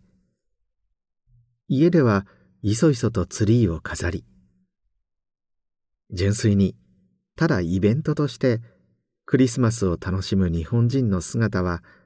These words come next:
これはこれでとても微笑ましい。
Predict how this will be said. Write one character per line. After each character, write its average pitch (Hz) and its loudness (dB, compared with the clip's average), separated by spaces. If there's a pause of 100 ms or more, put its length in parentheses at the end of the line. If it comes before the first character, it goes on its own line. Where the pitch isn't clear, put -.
(1400)
こ 85 -6
れ 101 2
は 143 2
こ - -2
れ 135 0
で 139 -2 (140)
と 104 -4
て 107 0
も 110 2
微 107 -4
笑 110 4
ま 107 2
し - -4
い。 95 -6